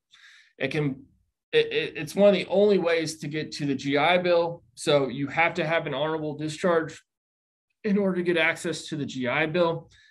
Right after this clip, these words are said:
It's incredibly important to get a discharge upgrade to do that, whether it's in front of the D R B or the B C M R. And it can help you get qualified for the V A home loan and V A small business loan that's out there as well. Um,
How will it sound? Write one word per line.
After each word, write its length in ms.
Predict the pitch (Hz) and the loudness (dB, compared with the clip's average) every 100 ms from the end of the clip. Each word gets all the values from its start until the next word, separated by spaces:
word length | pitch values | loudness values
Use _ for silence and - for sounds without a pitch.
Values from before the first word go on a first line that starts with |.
| _ - | _ -14
It's 160 | 143 | -6
incredibly 580 | 143 139 165 170 165 160 | -6 -2 2 2 2 0
important 360 | 151 170 160 143 | -2 -2 -2 -2
to 100 | 139 | -4
get 40 | |
a 100 | 131 | -4
discharge 440 | 147 147 151 139 | -6 -2 0 0
upgrade 360 | 139 135 135 120 | -2 -6 -6 -6
to 60 | 113 | -4
do 180 | 147 151 | -2 2
that, 180 | 143 | 0
whether 220 | 117 135 127 | 0 -4 -4
it's 140 | 120 | -8
in 80 | 127 | -8
front 180 | 131 131 | -6 -6
of 100 | 120 | -4
the 60 | |
D 60 | 139 | -2
R 120 | 120 | -2
B 260 | 117 156 165 | -2 -2 -2
or 100 | 131 | -4
the 80 | 120 | -6
B 180 | 127 | -6
C 200 | 123 120 | -8 -8
M 120 | 120 180 | -2 4
R. 360 | 214 202 185 - _ _ - | 4 4 -2 -12 _ _ 0
And 100 | 160 | 0
it 80 | |
can 120 | 202 196 | 4 6
help 220 | 196 185 | 6 4
you 120 | 180 | -2
get 100 | - | 0
qualified 580 | 170 170 160 156 147 147 | 0 0 2 2 0 -2
for 80 | 147 | -6
the 60 | |
V 140 | 135 147 | -2 0
A 120 | 139 | 0
home 300 | 135 180 170 | -2 -4 -2
loan 340 | 165 160 156 - | -2 -2 -6 -8
and 160 | 131 | -6
V 120 | 139 135 | 0 0
A 140 | 127 | 0
small 400 | 127 151 139 131 | -4 -4 -2 0
business 420 | 139 135 131 127 | -2 -4 -8 -8
loan 220 | 127 123 | -6 -6
that's 220 | 120 117 113 | -6 -6 -6
out 220 | 113 - | -6 -6
there 240 | 117 110 | -6 -6
as 120 | 107 131 | -8 -6
well. 420 | 139 110 101 - _ _ _ - | -4 -4 -6 -14 _ _ _ -4
Um, 480 | 139 139 131 127 | -2 0 -2 -4